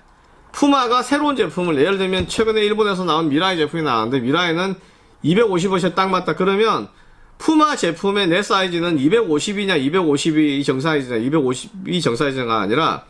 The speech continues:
이 제품에서는 이백오십이고 미라에서는 이백오십오가 맞다. 근데 어떤 새로운 제품이 나왔는데 천연 가죽으로 되는데 타이트하게 나왔는데 그건 이백육십이더라. 그러면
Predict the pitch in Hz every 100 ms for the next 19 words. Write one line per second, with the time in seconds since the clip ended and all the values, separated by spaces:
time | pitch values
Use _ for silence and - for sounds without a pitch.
0 | - - - - - - - - - 269
1 | 311 302 214 220 202 175 208 262 170 180
2 | 175 127 117 127 156 139 214 196 170 160
3 | 131 151 110 120 110 82 78 87 143 208
4 | 220 277 - 285 294 226 160 214 196 131
5 | 113 120 180 180 226 233 190 165 165 160
6 | 135 156 180 180 185 139 92 82 92 135
7 | 190 170 135 143 170 175 165 123 117 127
8 | 135 180 107